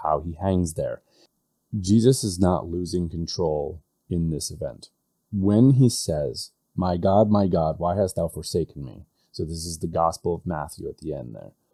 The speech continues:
When he says that, he's not losing control, okay? Yes, his hands are pierced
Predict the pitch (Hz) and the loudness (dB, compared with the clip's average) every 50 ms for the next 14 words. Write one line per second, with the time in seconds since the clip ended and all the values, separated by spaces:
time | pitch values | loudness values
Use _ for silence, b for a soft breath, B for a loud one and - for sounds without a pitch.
0 | _ _ _ _ _ _ _ _ _ - 101 110 123 127 - - 160 170 143 101 | _ _ _ _ _ _ _ _ _ 4 6 6 6 4 6 6 8 8 8 6
1 | 82 76 71 67 65 65 - _ _ _ _ _ _ _ _ _ _ _ _ _ | 2 -2 -4 -4 -6 -8 -10 _ _ _ _ _ _ _ _ _ _ _ _ _
2 | _ _ _ _ _ _ _ _ _ _ _ _ _ _ _ _ _ _ _ _ | _ _ _ _ _ _ _ _ _ _ _ _ _ _ _ _ _ _ _ _
3 | _ _ - 101 117 113 101 107 113 110 117 135 131 - - _ _ _ 101 95 | _ _ 0 2 4 4 6 6 8 8 8 8 6 4 0 _ _ _ -2 2
4 | 92 104 110 110 90 95 95 95 87 82 - 78 78 78 - - - 85 73 62 | 6 6 6 6 6 4 2 2 2 0 -2 -4 -6 -6 -6 -6 -4 -4 -4 -4
5 | 52 50 - - _ _ _ _ _ _ _ - 85 76 - - 92 85 82 80 | -6 -8 -10 -14 _ _ _ _ _ _ _ -16 -16 -10 -4 -2 -2 -2 -2 0
6 | 90 98 87 80 76 - - - - _ _ _ _ _ _ _ - 101 95 - | 2 2 2 2 0 -6 -10 -12 -16 _ _ _ _ _ _ _ -4 -2 -2 0
7 | - 113 113 117 113 110 104 101 90 - - - 98 92 82 76 73 - - - | 2 4 6 8 8 8 8 6 4 4 2 2 2 2 2 0 -2 -8 -12 -16
8 | - | -18